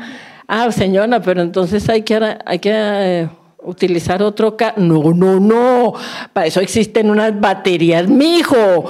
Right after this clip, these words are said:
Y se saca, <laughs> se saca una batería del bolsillo y en dos minutos nos puso a funcionar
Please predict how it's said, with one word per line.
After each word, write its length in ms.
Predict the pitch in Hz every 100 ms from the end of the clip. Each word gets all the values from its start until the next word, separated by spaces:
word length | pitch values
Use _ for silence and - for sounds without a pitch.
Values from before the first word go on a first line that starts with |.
| - -
Y 120 | - 262
se 160 | 311
saca, 580 | 233 370 - - 359 -
<laughs> 320 | - - -
se 220 | - 214
saca 260 | 190 214 269
una 160 | 240 233
batería 600 | 226 208 220 190 202 214
del 200 | 254 247
bolsillo 880 | 214 202 202 233 247 240 240 247
y 120 | 220 233
en 160 | 208
dos 160 | 208 220
minutos 640 | 254 254 262 269 277 269
nos 220 | 294 226 -
puso 340 | - 233 339
a 20 |
funcionar 1040 | 277 214 190 208 190 180 185 196 196 -